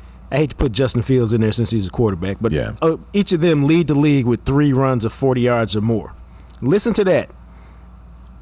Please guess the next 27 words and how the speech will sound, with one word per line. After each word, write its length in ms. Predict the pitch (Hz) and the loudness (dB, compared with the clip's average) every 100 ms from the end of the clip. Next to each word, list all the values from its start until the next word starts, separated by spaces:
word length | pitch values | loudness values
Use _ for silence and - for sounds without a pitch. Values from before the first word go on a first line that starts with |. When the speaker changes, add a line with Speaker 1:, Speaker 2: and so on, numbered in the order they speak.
| - | -4
Speaker 1:
Those 340 | 135 175 220 | 2 2 2
guys 460 | 196 175 170 139 113 | 2 4 4 4 2
lead 280 | 151 208 190 | 2 2 2
the 160 | 208 | 2
N 80 | 208 | 2
F 120 | 175 | 2
L 240 | 170 147 135 | 2 4 2
with 220 | 113 - | 0 -2
three 320 | 127 165 180 | 0 2 2
run, 420 | 156 156 147 131 | 4 4 2 2
with 200 | 117 - | 0 0
three 220 | 135 165 | 0 2
runs 360 | 151 139 131 113 | 2 2 2 0
of 100 | 110 | -2
forty 300 | - 139 127 | 0 0 2
yards 320 | 120 117 101 | 2 0 0
or 60 | 101 | -2
more. 340 | 104 90 - - - - - - - - - | -2 -4 -10 -20 -20 -20 -20 -20 -20 -20 -12
Now, 460 | - 135 156 120 87 | -2 0 0 -2 -4
here's 380 | 92 175 392 - | -2 2 2 0
the 100 | 170 | 0
mind-blowing 840 | 151 170 170 160 131 151 151 135 | 2 2 2 0 2 2 2 2
number 260 | 135 131 113 | 2 2 0
to 120 | 98 | 0
me, 200 | 107 107 | -2 -2
bro. 340 | 87 73 85 87 - - - - - - - - - | -4 -10 -12 -14 -18 -20 -20 -20 -20 -20 -20 -20 -12
So, 400 | - 277 120 | -2 0 0